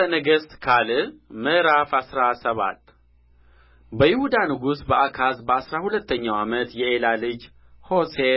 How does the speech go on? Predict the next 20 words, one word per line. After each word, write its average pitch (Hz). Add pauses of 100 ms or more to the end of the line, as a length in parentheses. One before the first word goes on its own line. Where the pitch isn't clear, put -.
በእስራኤል 120
ላይ 110
በሰማርያ 117 (180)
ንጉሥ 113
ሆነ። 110 (880)
ዘጠኝ 190
ዓመትም 127
ነገሠ። 110 (1200)
በእግዚአብሔርም 151
ፊት 127
ክፉ 240
ነገር 117
አደረገ። 107 (800)
ነገር 110
ግን 123 (760)
ከእርሱ 156 (140)
አስቀድሞ 131
እንደ 123
ነበሩት 123 (200)
እንደ 135